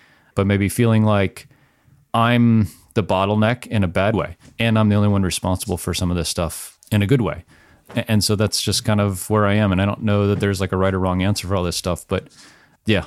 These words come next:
that's just kind of, uh, that's just kinda how I feel. And I think that's, I'm sure it's something that a lot of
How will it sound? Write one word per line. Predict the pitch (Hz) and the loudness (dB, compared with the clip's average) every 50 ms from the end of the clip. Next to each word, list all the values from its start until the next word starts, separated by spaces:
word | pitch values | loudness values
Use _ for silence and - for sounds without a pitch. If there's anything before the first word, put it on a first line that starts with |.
| - _ | -4 _
that's | - 98 - - | -4 -4 -2 -2
just | - 107 92 - - | -2 -2 -2 -2 -2
kind | - 104 107 101 | 0 0 2 2
of, | 101 98 95 - - - 104 | 2 0 -2 -4 -6 -4 -2
uh, | 101 104 104 101 104 | 0 0 0 0 0
that's | 110 104 - | -2 -2 -2
just | - 110 - | -4 -4 -2
kinda | - 120 110 | 0 2 2
how | 117 113 | 4 2
I | 107 95 | 2 2
feel. | - 120 120 120 | 2 2 2 4
And | 113 107 | 2 2
I | |
think | 98 - 110 92 - | 0 -2 -4 -4 -2
that's, | 104 - - - - - - | -4 -4 -2 -2 -2 -2 0
I'm | - 107 98 | 0 0 0
sure | - 117 113 | 2 2 2
it's | 110 107 - - | 2 2 0 0
something | - 110 95 - 113 107 101 | -2 -2 0 0 0 0 2
that | 107 104 101 104 - - _ _ - | 2 2 2 0 -2 -6 _ _ -4
a | 107 | -2
lot | 98 95 98 98 98 98 | 0 0 0 0 0 0
of | 98 98 - 95 95 - - - | 0 0 -2 -2 -6 -8 -12 -12